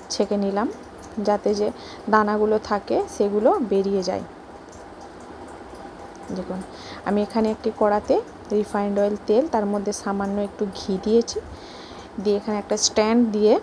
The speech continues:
আমি এর মধ্যে দেখুন, আপনারা একটা বোতলের ভিতরে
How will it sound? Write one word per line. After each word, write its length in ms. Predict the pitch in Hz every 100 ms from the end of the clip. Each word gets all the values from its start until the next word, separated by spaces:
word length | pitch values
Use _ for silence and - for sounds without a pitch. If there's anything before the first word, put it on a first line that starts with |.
| - - - -
আমি 160 | 190 202 226
এর 80 | 214
মধ্যে 320 | 208 202 190 277 - - -
দেখুন, 240 | 196 196 392 - - - - - - - - - - -
আপনারা 280 | - 247 254 254
একটা 160 | - 262 240
বোতলের 440 | 220 226 233 269 254
ভিতরে 340 | 226 220 214